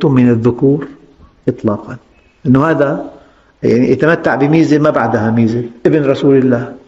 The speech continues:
وقد لا يكون في المستوى المطلوب، فيسبب للمسلمين متاعب كثيرة جدًا. هذه حكمة أنه كان يتيم الأم والأب، ولم يكن من ذريته ذكور،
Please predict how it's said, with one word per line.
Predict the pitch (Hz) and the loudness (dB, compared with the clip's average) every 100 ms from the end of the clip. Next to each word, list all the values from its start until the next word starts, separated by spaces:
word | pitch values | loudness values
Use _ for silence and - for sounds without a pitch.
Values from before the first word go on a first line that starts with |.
| _ _ _ _ _ _ _ _ _ _ _ - | _ _ _ _ _ _ _ _ _ _ _ -2
وقد | 160 170 143 | -2 -2 0
لا | 196 | 2
يكون | 190 185 170 | 2 2 2
في | 151 151 | 2 2
المستوى | 143 127 135 127 | 0 0 0 2
المطلوب، | 120 120 - 131 127 - - _ _ - - | 2 0 0 -2 -2 -6 -14 _ _ -20 -4
فيسبب | 147 143 - 202 139 127 120 | 2 2 2 0 2 0 2
للمسلمين | 131 139 - 147 160 143 | 0 0 0 0 2 2
متاعب | 123 143 107 | 0 0 -2
كثيرة | 110 113 - 120 110 | -4 -6 -2 0 0
جدًا. | 95 82 - _ _ _ _ _ _ _ _ _ | -4 -10 -18 _ _ _ _ _ _ _ _ _
هذه | 170 170 160 143 | -4 0 2 2
حكمة | - - 156 151 143 | 0 0 0 2 2
أنه | 143 131 127 | 2 0 0
كان | 147 139 | 0 0
يتيم | 127 120 143 127 | 0 0 0 0
الأم | 120 151 120 120 | 0 0 2 2
والأب، | 113 110 135 151 - - _ - _ - | 2 0 -4 -6 -10 -20 _ -20 _ 0
ولم | 165 175 151 147 - | 2 2 0 -2 0
يكن | 165 156 147 | 0 2 0
من | 135 147 | 2 2
ذريته | 123 127 123 139 143 123 120 117 | 2 2 2 2 0 0 0 0
ذكور، | 117 131 135 165 | 0 2 0 -2